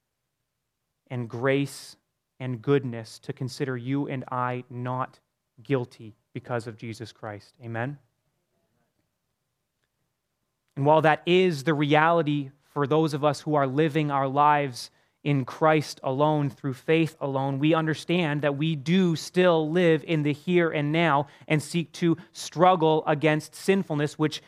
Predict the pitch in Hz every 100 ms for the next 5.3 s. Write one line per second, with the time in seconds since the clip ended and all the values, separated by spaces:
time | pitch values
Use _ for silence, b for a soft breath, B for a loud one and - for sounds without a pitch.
0 | b - - 208 196 160 156 156 - 196
1 | 196 165 147 147 156 156 B 160 170 165
2 | 139 - _ _ _ _ 151 196 208 160
3 | - - - 160 147 139 185 190 - 170
4 | 180 160 156 131 190 180 160 - - -
5 | 175 165